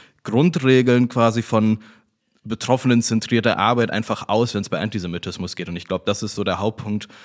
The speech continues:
ähm, bei der Diskussion eigentlich um die, um die J D A oder auch um andere,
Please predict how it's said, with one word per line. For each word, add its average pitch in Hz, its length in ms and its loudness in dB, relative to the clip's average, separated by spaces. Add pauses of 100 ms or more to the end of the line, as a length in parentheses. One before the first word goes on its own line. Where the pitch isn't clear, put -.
(220)
ähm, 98 480 -2 (100)
bei 98 140 -2
der 98 120 -2
Diskussion 101 640 -4
eigentlich 95 540 -4
um 92 120 -6
die, 87 380 -4
um 92 140 -4
die 92 80 -4
J 98 240 -2
D 101 120 0
A 123 340 4
oder 92 120 0
auch 90 140 -4
um 95 100 -2
andere, 107 480 2